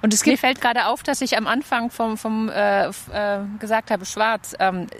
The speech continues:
Speaker 2: darf ich eigentlich gar nicht sagen. Ich glaube, das ist politisch auch nicht so korrekt, weil du jetzt gerade dunkelhäutig
Speaker 1: Ich,
Speaker 2: gesagt
Speaker 1: ich weiß
Speaker 2: hast.
Speaker 1: es
Speaker 2: Aber
Speaker 1: nicht.
Speaker 2: das ist für
Speaker 1: Ich
Speaker 2: mich persönlich gar nicht
Speaker 1: Ich
Speaker 2: damit
Speaker 1: für mich auch nicht. Für mich,
Speaker 2: behaftet,
Speaker 1: für
Speaker 2: weil
Speaker 1: mich
Speaker 2: ich gar nicht so für mich erzogen wurde oder weil ich das gar nicht kenne.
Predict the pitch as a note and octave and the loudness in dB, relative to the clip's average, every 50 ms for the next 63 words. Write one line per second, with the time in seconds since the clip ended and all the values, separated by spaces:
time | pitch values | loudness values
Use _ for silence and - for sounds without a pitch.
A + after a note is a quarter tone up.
0 | - - A3 G#3+ A#3+ - B3 - - - G#3+ B3+ B3+ C4 A3+ G#3+ - - - G#3+ | -4 0 0 0 0 0 -2 -4 -2 -2 -2 0 0 0 0 0 0 0 0 0
1 | G#3 G#3 G#3+ - - A3+ A#3+ A#3+ G3+ - F#3 - G#3+ G#3 G3+ G#3 G3 G#3+ - - | 0 -2 -2 0 2 2 2 2 0 -2 -4 0 0 0 2 0 -2 -4 -4 -6
2 | - - - A3+ G#3 A#3 - - G3+ - - A3 A3+ G#3+ - - A3 G3 - G#3 | -12 -10 -8 -6 -6 -6 -6 -6 -6 -4 -2 -2 -2 -2 -4 -6 -10 -8 -8 -6
3 | F#3+ A3 A3+ - - G3 F#3 F#3+ F#3+ F#3+ - - G3+ F#3+ G3 F#3 G#3+ B3 E4 - | -6 -6 -6 -2 -2 -2 -2 -2 -4 -6 -2 0 0 0 0 0 -2 -4 -2 -2
4 | G#3+ G3+ F3 F3+ F#3+ - - - G3 G3+ G3 F#3 G3 F#3 F3+ F3 - - F3+ - | -2 -2 -2 -2 -4 -6 -6 -6 0 0 0 2 2 0 -2 -2 -4 -4 -4 -2
5 | - G#3 G#3 A#3 A#3 B3+ - - A3+ - A3+ G#3+ G#3 A3 C4 F#4 G#4 - - - | -2 2 2 4 2 2 0 0 -4 0 2 4 6 6 6 4 4 0 0 0
6 | C4 A3+ - B3+ D4+ F#4+ F#4+ D#4 B3 - - A#3 A#3 B3 C4 C#4 C4 - - - | 0 2 2 2 0 2 2 0 0 2 0 0 2 2 2 0 -2 -2 -10 -18
7 | - - - - F#3+ - A#3+ A#3+ B3 C#4 D#4+ D#4 D#4+ E4 - - A#3 B3+ C#4 D4 | -20 -20 -16 -2 2 4 4 4 6 6 6 6 6 4 4 4 4 4 4 2
8 | A#3 G3 B3+ B3 B3+ B3+ D4+ - - - F4+ - B3 C4 B3+ B3+ B3+ C#4+ - C4 | 4 4 4 6 6 6 4 2 2 0 0 4 4 6 6 6 6 4 4 2
9 | B3 B3 C4+ D4 D4+ - - C#4 C#4 C#4 C#4 - - - - - - C#4+ C4+ C4 | 2 2 0 0 0 0 2 2 4 4 2 0 -2 -14 -18 -2 2 4 6 6
10 | C#4+ F4 - - - - - - - - - F3 - - B3+ C#4 D4+ - F4+ E4+ | 6 4 2 -2 -6 -8 -14 -20 -4 -2 -2 0 2 4 4 4 6 4 2 -2
11 | C#4+ D4 D#4+ E4 D#4+ E4 E4 D4 - B3 C4+ A3+ B3+ C4 C4 - - A#3+ - B3+ | 0 2 2 4 4 6 4 4 6 4 4 4 4 2 2 0 -4 -2 0 0
12 | A#3 G#3+ G#3+ G#3+ - - - B3+ B3+ D4 F4 | 0 0 0 -4 -6 -6 0 0 0 2 2